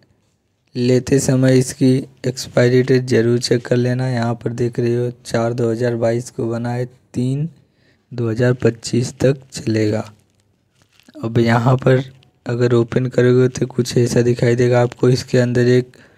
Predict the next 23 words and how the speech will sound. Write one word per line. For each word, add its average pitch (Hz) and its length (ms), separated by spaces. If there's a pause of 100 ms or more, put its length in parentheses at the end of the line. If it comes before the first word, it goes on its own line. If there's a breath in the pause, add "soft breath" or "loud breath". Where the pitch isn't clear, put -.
(1400 soft breath)
पर्ची 123 400
दिखाई 127 360
दे 123 160
रही 123 180
है 123 60
आपको, 123 280
देख 123 220
रहे 131 100
हो, 127 60
इसमें 127 280
पूरा 123 300
instruction 123 720
दिया 123 260
गया 123 400
है। 123 100
अगर 117 340
आपको 120 320
मालूम 120 320
नहीं 117 200
चल 113 240
रहा 113 100
है 113 60
तो 120 280